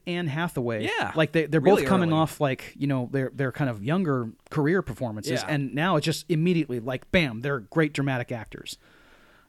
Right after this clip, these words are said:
Speaker 2: Yeah,
Speaker 1: And,
Speaker 2: this was
Speaker 1: uh,
Speaker 2: probably the turning point for all these people, really. I mean, they're all
Speaker 1: Yes.
Speaker 2: pretty young still.
Speaker 1: That's true. Yep.
Speaker 2: Yeah.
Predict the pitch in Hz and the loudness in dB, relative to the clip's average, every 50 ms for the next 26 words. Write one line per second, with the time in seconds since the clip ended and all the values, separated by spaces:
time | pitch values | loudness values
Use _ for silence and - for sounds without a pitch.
0 | _ - 160 156 143 180 214 143 - - - 127 - 185 175 208 214 220 185 156 | _ 2 4 4 6 6 6 8 6 4 4 4 2 2 2 4 4 2 2 0
1 | 139 - - 165 180 180 175 147 139 151 139 131 - - 139 131 127 120 113 104 | 0 -4 -2 -2 -2 -2 -2 -4 -4 -4 -6 -6 -6 -6 -4 -4 -4 -6 -8 -12
2 | _ _ _ _ _ _ _ _ _ _ _ _ _ - - 156 175 208 190 185 | _ _ _ _ _ _ _ _ _ _ _ _ _ 0 2 2 2 2 0 -2
3 | 151 127 - - 147 131 - - 120 120 117 117 143 170 196 185 151 139 139 143 | -4 -4 -6 -6 -6 -6 -4 -4 -6 -4 0 2 2 4 4 4 2 2 2 2
4 | 151 147 143 147 147 147 143 139 147 147 147 170 196 196 - - 165 165 151 139 | 2 0 2 2 2 2 2 4 4 6 6 6 4 4 2 2 0 0 0 0
5 | 123 127 120 120 120 107 - - 135 110 104 104 98 - - - 170 - - - | -4 -4 -6 -8 -8 -10 -8 -8 -8 -8 -8 -10 -12 -10 -2 -2 0 0 2 2
6 | 262 302 147 - - _ - 151 170 170 170 170 143 | 2 2 2 0 -4 _ -2 2 2 2 2 0 -4